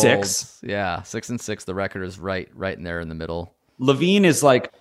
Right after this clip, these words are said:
Speaker 1: trickling back in. He's playing well, but he's, like, not playing every game type thing.
Speaker 2: And they, I don't even know what they have to look forward to 'cause it's not like the Clippers without Kawhi. It's like, well, if he starts playing, we'll be much better.
Speaker 1: Right.
Speaker 2: Like, this is the
Speaker 1: Right.
Speaker 2: Bulls.
Speaker 1: Yeah, and, uh, DeRozan's still giving you, like, forty-five a game,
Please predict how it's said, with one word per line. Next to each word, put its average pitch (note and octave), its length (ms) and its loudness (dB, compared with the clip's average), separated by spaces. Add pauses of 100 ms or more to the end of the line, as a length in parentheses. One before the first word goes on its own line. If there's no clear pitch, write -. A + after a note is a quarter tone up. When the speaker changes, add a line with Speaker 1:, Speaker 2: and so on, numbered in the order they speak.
Speaker 1:
trickling C#3+ 440 2
back F#2+ 280 0
in. D#2 300 -8
He's A2+ 140 2
playing C#3+ 360 6
well, E2+ 280 0
but G#2 120 4
he's, G#2+ 240 4
like, F#2+ 220 4
not A2 140 4
playing G2+ 300 2
every F2+ 260 2
game C#2 260 -4
type - 280 -10
thing. F2+ 300 -2 (300)
Speaker 2:
And B2+ 100 2
they, C#3+ 220 2
I B2+ 80 6
don't F#3+ 140 6
even D3 180 6
know A#2+ 80 8
what B2+ 120 6
they A2 120 2
have G#2 180 4
to A2 80 -2
look G2 180 -2
forward A2 300 4
to D3+ 140 2
'cause A2 160 -2
it's - 120 -12
not A2+ 120 2
like C#3+ 140 -2
the A2+ 60 -6
Clippers F2+ 480 -2
without - 680 -4
Kawhi. D#2+ 380 0
It's - 140 -6
like, - 160 -12
well, E2+ 140 0
if - 80 -6
he G2+ 120 -2
starts - 260 0
playing, C2 300 -4
we'll D2 300 -8 (120)
be D#2+ 100 -4
much D2 280 -2
better. G#2 140 4
Speaker 1:
Right. F2 480 2 (140)
Speaker 2:
Like, G2 160 -4
this G#2 100 2
is A2 60 4
the A2 40 8
Speaker 1:
Right. F2+ 220 4
Speaker 2:
Bulls. - 400 -2 (500)
Speaker 1:
Yeah, B2 240 4 (140)
and, C3+ 100 4
uh, C3 140 4
DeRozan's C3+ 460 4
still C#3 180 2
giving C3+ 180 0
you, A#2 60 0
like, - 140 -6
forty-five G2+ 520 0
a F2+ 60 -6
game, G2 400 0